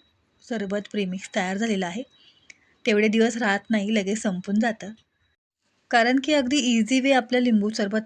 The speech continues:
तयार होतं. आपण उन्हामधून कधी-कधी बाहेरून येतो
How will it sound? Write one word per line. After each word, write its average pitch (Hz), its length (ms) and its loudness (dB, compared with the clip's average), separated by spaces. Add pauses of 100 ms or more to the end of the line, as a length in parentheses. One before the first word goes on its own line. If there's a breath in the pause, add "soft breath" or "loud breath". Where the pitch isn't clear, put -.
तयार 196 280 2
होतं. 208 340 -8 (360 loud breath)
आपण 240 240 -2
उन्हामधून 233 640 2
कधी-कधी 220 480 -6
बाहेरून 214 440 -2
येतो 185 420 -4